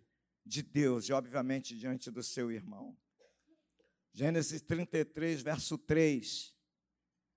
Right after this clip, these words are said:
Trinta e três, três diz assim: Ele mesmo, Ja-, Jacó, adiantando-se, prostrou-se à terra sete vezes, até aproximar-se de seu irmão. Então, ele se humilhou diante do seu irmão.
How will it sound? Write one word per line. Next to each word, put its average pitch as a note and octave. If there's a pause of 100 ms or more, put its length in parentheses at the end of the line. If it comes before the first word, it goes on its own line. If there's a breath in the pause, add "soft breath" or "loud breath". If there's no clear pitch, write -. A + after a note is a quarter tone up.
(680)
Trinta D3
e C#3
três, C#3
três D3
diz C3
assim: C3
Ele E3+
mesmo, D#3+
Ja-, C#3+ (500)
Jacó, C3+
adiantando-se, D#3+
prostrou-se C#3
à C3
terra B2
sete E3
vezes, A#2+ (480)
até C3+ (320)
aproximar-se A#2+
de G#2+
seu A#2
irmão. G2+ (1000)
Então, C#3
ele C3
se E3+
humilhou D3+
diante C3
do A#2
seu A#2
irmão. A2+